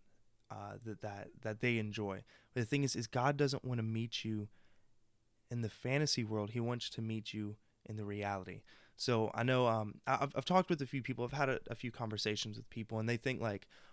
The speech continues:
"Oh, you know, like, i-, if, if I take mushrooms or, um, i-, if I smoke pot or something like that, like, um, I feel like I'm closer to God." Well, the thing is, is God doesn't wanna be in your fantasy. He wants to be in your reality.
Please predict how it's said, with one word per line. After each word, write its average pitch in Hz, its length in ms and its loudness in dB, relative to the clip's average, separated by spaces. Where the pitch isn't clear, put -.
"Oh, 160 260 6
you 143 120 2
know, 135 120 2
like, - 340 -4
i-, 135 220 0
if, 127 100 -2
if 131 160 -4
I 120 60 0
take 120 240 -2
mushrooms 123 580 2
or, 110 360 0
um, 107 360 -6
i-, 120 160 -2
if 110 140 -6
I 117 60 0
smoke 110 340 -2
pot 139 360 -2
or 120 60 0
something 113 220 -4
like 107 120 -6
that, 104 220 -4
like, 98 320 -8
um, 104 480 -4
I 117 100 0
feel 147 180 4
like 127 200 6
I'm 120 100 4
closer 120 400 -2
to 104 80 -4
God." 98 400 -8
Well, 139 100 4
the 135 80 6
thing 170 160 2
is, 160 140 4
is 127 100 -2
God 143 280 4
doesn't 147 280 2
wanna 127 200 0
be 120 180 0
in 117 100 0
your 110 120 -2
fantasy. 139 580 -2
He 131 160 -2
wants 120 240 -2
to 113 80 -4
be 117 160 0
in 110 80 2
your 107 120 0
reality. 101 600 -4